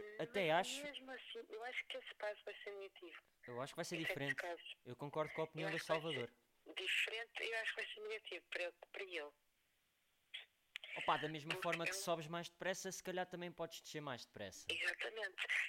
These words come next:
Speaker 1: E, é, e, eh, este modelo, porque, porque eles, né, estão sempre nas redes sociais e tal, e devem estar, vai, vai se cansar muito mais rápido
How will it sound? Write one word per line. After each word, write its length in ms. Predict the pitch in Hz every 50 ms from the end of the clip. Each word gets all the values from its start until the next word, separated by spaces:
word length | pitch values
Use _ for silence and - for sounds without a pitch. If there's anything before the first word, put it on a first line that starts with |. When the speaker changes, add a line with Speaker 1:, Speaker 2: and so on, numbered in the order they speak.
| - -
Speaker 1:
E, 140 | - 180 180
é, 120 | 214 - - _ -
e, 400 | - - 220 185 175 180 175 156
eh, 240 | 143 139 147 - - -
este 300 | - - 269 - - - 170
modelo, 520 | 165 170 165 - 160 151 156 156 165 185 - _ _ _ _ _ _ _ _ _ _ _
porque, 340 | - - - - - - - - -
porque 240 | - - - -
eles, 220 | 151 156 156 160 - -
né, 140 | 170 160 160
estão 180 | 151 - - 156
sempre 160 | - - 160 165 165
nas 80 | 156 -
redes 180 | 175 170 - -
sociais 300 | - 175 175 170 165 180
e 60 | -
tal, 200 | - 185 151 - -
e 80 | - 233
devem 200 | 196 170 165 160
estar, 340 | 160 - - 151 151 - - - _ _ _ _ _ _ _ _ _ _ _ _ _ _ _ _ _ -
vai, 140 | 196 180 - _ _ - -
vai 160 | - 170 160 -
se 120 | - - -
cansar 320 | 190 180 165 - 156 147
muito 320 | 147 151 175 190 - -
mais 200 | - 165 151 143 -
rápido 380 | - - 160 - - - -